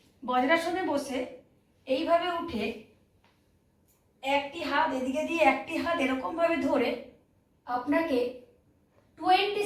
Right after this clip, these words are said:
সেকেন্ডসের মতো হোল্ড করতে হবে। এইভাবে পাঁচবার করবেন। কারো যদি পুরো বেন্ডিং না হয়, এইভাবে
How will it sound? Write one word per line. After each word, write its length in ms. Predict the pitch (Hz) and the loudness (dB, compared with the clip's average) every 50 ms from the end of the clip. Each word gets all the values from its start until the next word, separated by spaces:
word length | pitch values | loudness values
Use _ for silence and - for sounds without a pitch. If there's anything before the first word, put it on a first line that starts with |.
| - 320 | 0 0
সেকেন্ডসের 480 | 285 - 320 320 320 320 - 339 339 330 | 0 0 0 -2 -2 -2 -2 -2 0 0
মতো 160 | 320 285 262 - - - | 0 0 0 -2 -2 -2
হোল্ড 240 | 262 285 302 294 269 - - | 0 0 2 2 2 0 0
করতে 260 | 233 - - - 214 202 | -2 -2 -4 -6 -8 -8
হবে। 200 | - - - - - - - - _ _ _ - - - _ _ _ _ _ _ _ _ _ _ _ _ _ _ _ _ _ _ _ _ _ _ _ _ _ _ _ _ _ _ _ _ _ _ _ _ _ _ _ _ _ _ _ _ _ _ _ _ _ _ _ _ - - _ _ _ _ _ _ _ _ _ _ _ _ _ _ _ _ _ _ _ _ _ _ _ _ _ _ _ - | -8 -8 -8 -12 -16 -18 -20 -20 _ _ _ -20 -20 -20 _ _ _ _ _ _ _ _ _ _ _ _ _ _ _ _ _ _ _ _ _ _ _ _ _ _ _ _ _ _ _ _ _ _ _ _ _ _ _ _ _ _ _ _ _ _ _ _ _ _ _ _ -20 -20 _ _ _ _ _ _ _ _ _ _ _ _ _ _ _ _ _ _ _ _ _ _ _ _ _ _ _ 2
এইভাবে 380 | 277 311 - 330 349 359 392 403 - - | 2 2 4 2 0 -2 -2 -4 -2 0
পাঁচবার 420 | 285 302 320 302 294 - 349 330 311 - - | 2 2 2 2 2 2 2 2 2 0 -2
করবেন। 300 | 226 190 180 180 175 175 - - - - _ _ _ _ _ _ _ _ _ _ | -4 -4 -6 -6 -10 -12 -12 -16 -20 -20 _ _ _ _ _ _ _ _ _ _
কারো 220 | - 262 262 285 320 320 | 2 4 6 6 6 4
যদি 160 | 381 392 415 403 403 - | 0 -2 -4 -4 -4 -4
পুরো 180 | 320 330 339 403 403 339 | -4 -2 -2 0 2 2
বেন্ডিং 320 | 330 330 330 330 330 381 359 359 311 | 2 2 2 2 0 -2 0 2 4
না 60 | 311 339 - | 4 4 4
হয়, 200 | 269 269 294 285 269 - - - _ _ - - 269 | 2 2 0 0 -2 -8 -16 -20 _ _ -6 -2 -2
এইভাবে 280 | 294 - 311 330 330 | 0 0 0 -2 -2